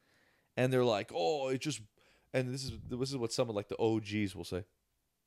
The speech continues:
Yeah, they say, "You got that." And I know this, I literally met this guy who, uh, makes, like, videos on YouTube who I talked to. I met him at the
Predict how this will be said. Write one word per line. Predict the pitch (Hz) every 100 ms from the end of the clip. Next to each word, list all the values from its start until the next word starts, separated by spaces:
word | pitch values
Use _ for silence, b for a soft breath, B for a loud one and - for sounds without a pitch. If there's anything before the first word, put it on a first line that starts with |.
| _ _ _ _
Yeah, | 117 127 120 113
they | 110
say, | 117
"You | 107 117
got | 135 123 -
that." | 110 - 127
And | 123
I | 117
know | 135 135
this, | 107 - - - -
I | 113
literally | 127 135
met | 104 117 -
this | 95 95
guy | 104 104 90 85 _ _ _ _ _ _
who, | 117 104
uh, | 92 90 87 - _ _ _ _
makes, | 113 113 117
like, | 101
videos | 110 110 101
on | 95 92
YouTube | 110 - 85 - _ _ _ -
who | 113 98
I | 90
talked | - 101 -
to. | 87
I |
met | 139 175
him | 160
at | 160
the | 127 120